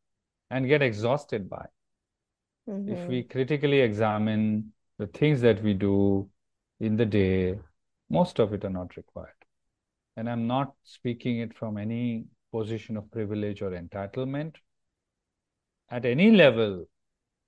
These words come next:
Speaker 1: a human is, we need to inquire.
Speaker 2: Mm-hmm.
Speaker 1: You know, you may be a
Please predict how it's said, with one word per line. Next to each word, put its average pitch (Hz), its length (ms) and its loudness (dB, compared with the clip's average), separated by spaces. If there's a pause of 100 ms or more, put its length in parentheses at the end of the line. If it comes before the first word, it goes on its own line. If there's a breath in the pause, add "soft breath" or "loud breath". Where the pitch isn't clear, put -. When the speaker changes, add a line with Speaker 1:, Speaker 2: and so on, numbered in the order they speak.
Speaker 1:
a 104 80 -12
human 101 500 -8
is, 120 400 -6 (720)
we 110 140 -8
need 104 240 -8
to 113 100 -8
inquire. 95 460 -12 (480)
Speaker 2:
Mm-hmm. 202 540 -8 (960)
Speaker 1:
You 110 60 -20
know, 104 120 -14
you 98 180 -14
may 101 200 -10
be 101 160 -8
a 98 180 -8